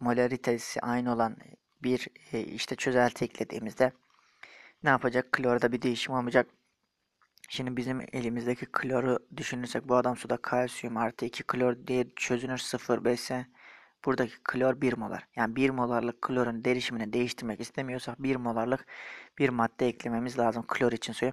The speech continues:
Evet, bakın sodyum klorürü siz suya atar s-, s-, suda düşünürseniz şu şekildedir. Burası bir molarsa burası da bir molardır. Evet. Burada klorda bir değişim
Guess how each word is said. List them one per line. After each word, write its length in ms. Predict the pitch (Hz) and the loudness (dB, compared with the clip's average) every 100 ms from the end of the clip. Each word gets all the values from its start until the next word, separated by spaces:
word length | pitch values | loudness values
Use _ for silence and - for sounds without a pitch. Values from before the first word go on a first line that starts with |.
| - - _ | -4 -20 _
Evet, 180 | 143 139 | -2 0
bakın 160 | 143 139 | -2 -2
sodyum 420 | - 135 135 139 | 4 4 4 -2
klorürü 340 | 139 135 135 | 0 2 2
siz 200 | 139 139 | -2 -4
suya 300 | - 139 131 | -2 0 0
atar 220 | 131 - 127 | 2 2 0
s-, 260 | - - _ | -2 -18 _
s-, 220 | - - - | -20 -20 -14
suda 340 | - 120 123 | -6 2 2
düşünürseniz 640 | 120 - 127 123 - 127 - | 2 -2 -2 -4 -4 -4 -4
şu 280 | - 131 | 0 0
şekildedir. 640 | 127 120 - 120 110 120 131 - - - | 0 -6 -4 -2 0 -2 -4 -10 -18 -4
Burası 360 | 139 127 - 123 | 4 4 4 0
bir 120 | 127 | 0
molarsa 540 | 131 131 131 127 135 135 | 0 0 0 0 -4 0
burası 340 | 123 120 135 | -2 -2 -2
da 120 | 127 | 0
bir 100 | 123 | 0
molardır. 440 | 117 107 85 - 90 | -2 -2 -2 0 -2
Evet. 240 | 113 - _ _ _ _ _ | -2 -8 _ _ _ _ _
Burada 220 | 135 127 - | 2 4 2
klorda 400 | - 127 120 113 | 0 0 2 0
bir 100 | 123 | 2
değişim 400 | 123 120 143 | 2 2 -2